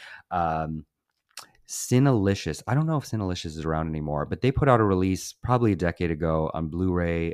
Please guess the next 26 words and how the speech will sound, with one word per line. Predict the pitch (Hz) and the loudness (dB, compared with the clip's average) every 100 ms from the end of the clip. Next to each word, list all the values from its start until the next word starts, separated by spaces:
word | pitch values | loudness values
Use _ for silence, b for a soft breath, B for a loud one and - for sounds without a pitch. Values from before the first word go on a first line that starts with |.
| - | -6
a | |
double | 87 92 87 | -2 -2 -2
feature | - 90 87 - 85 | -6 -8 -8 -4 -4
of | 80 - | -4 -10
two | - - 98 85 | -14 -4 -2 0
by | 85 78 - _ 85 | -2 -2 -6 _ -6
Agnes | 87 85 - | -4 -4 -8
Varda, | 76 98 101 85 76 78 B B B 78 | 0 2 4 2 0 -2 B B B -8
uh, | 78 73 - | -6 -6 -8
including, | 85 - 95 90 85 82 78 - - | -14 -8 -4 -2 -2 -4 -8 -14 -12
uh, | 76 71 - _ _ _ _ _ - B B B B _ _ _ _ _ | -8 -8 -10 _ _ _ _ _ -20 B B B B _ _ _ _ _
what's | 92 92 - | -8 -8 -10
it, | - | -14
Kung | - 113 | -2 -2
Fu | 117 127 | 2 2
Master, | 131 127 - 147 151 151 b _ | 4 2 0 0 -2 -4 b _
which | 98 - - _ | -2 -2 -14 _
I | 90 | -6
think | 101 87 | -4 -2
Jane | 92 90 | 0 0
Birkin | 82 87 92 | 0 -2 -4
had | 82 85 | -4 -4
a | |
hand | 82 87 82 80 | -2 -2 -2 -2
in, | 78 71 B B B B B B - | -4 -6 B B B B B B -8
uh, | 73 69 | -4 -4